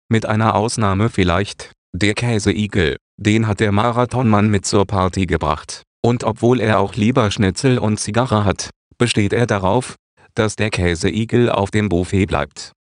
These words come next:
Das System surrt gut geölt vor sich hin.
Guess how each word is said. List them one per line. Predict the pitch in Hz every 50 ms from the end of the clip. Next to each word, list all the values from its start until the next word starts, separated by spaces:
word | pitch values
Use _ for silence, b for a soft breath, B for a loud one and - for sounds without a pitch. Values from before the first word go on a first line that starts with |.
| _ _ -
Das | 110 107 98 -
System | 95 87 - - 101 104 101 101
surrt | 95 107 113 107 101 -
gut | - 90 95 -
geölt | - 98 90 - 85 87 90 104 117 117 -
vor | - 110 101
sich | 92 110 104 -
hin. | - - 76 69 69